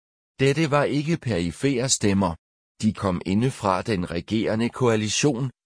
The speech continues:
blev gentaget på T V-paneler og stod ofte uimodsagt i mainstream-diskursen. At tale om våbenhvile eller forhandling nu ville være at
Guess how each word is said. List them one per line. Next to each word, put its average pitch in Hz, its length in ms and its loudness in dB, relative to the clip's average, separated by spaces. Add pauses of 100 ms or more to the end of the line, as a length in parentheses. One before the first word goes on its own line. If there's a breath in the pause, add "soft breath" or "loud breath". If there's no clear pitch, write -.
(100)
blev 98 240 2
gentaget 127 640 0
på 92 160 -4
T - 180 0
V-paneler 104 840 0
og 123 320 0
stod 104 380 0
ofte 98 400 0
uimodsagt 117 840 0
i 120 100 0
mainstream-diskursen. 104 1900 0 (720)
At 127 160 2
tale 98 480 0
om 87 260 0
våbenhvile 104 880 2
eller 113 260 2
forhandling 117 680 0
nu 123 160 4
ville 113 360 2
være 92 420 0
at 127 140 -4